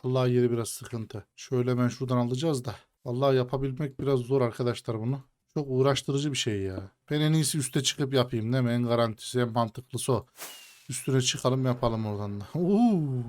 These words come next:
çok tatlı gözüküyor vallahi billahi. Belki bu zamana kadar yaptığım en iyi proje olabilir abi bu. Yaptığım en iyi proje olabilir bu zamana kadar ki. Ne bileyim ya, biraz bazı şeyler çok abartı geliyor bana.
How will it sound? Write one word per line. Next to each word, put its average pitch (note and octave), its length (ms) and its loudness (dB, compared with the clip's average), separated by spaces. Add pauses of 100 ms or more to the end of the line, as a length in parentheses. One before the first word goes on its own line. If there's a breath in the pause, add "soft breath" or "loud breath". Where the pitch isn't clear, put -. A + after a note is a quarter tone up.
(140)
çok - 240 -4
tatlı D3+ 300 2
gözüküyor C#3 440 2
vallahi C#3 400 6
billahi. C3 320 0 (1600 soft breath)
Belki E3+ 260 4
bu F3 80 2
zamana F3+ 340 10
kadar F3+ 200 8
yaptığım E3+ 440 4
en D#3 80 4
iyi D#3 140 2
proje C#3 300 6
olabilir B2 300 4
abi G2+ 280 0
bu. G2+ 120 -10 (460)
Yaptığım D3 480 -4
en D3+ 120 -2
iyi C#3 200 0
proje C3 320 4
olabilir B2+ 360 2
bu A2+ 80 -2
zamana A2 320 -2
kadar A2 280 -2
ki. G#2 180 -10 (140)
Ne D3 180 -2
bileyim B2+ 280 0
ya, G#2 240 -2
biraz A2+ 260 -2
bazı A#2+ 300 2
şeyler B2 280 0
çok B2 240 -6
abartı A#2+ 360 0
geliyor G#2 280 -2
bana. G2 240 -6